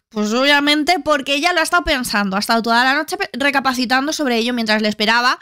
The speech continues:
qué iba a decir, qué iba a hacer, se iba a callar el tema del embarazo, se lo va a contar.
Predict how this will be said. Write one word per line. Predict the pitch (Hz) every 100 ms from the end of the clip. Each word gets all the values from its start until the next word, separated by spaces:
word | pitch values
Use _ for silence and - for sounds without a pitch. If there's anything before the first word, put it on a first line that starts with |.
| - - - _ 302
qué |
iba | 302 269
a | 226
decir, | 214 - 285 262
qué | 269
iba | 233
a | 208
hacer, | - 247 269 277
se | 269 233
iba | 233
a | 269
callar | 202 202 226 254
el | 226
tema | 226 220
del | 196
embarazo, | 185 180 233 320
se | 285
lo | 202
va | 214
a |
contar. | 226 202 185 202 247 415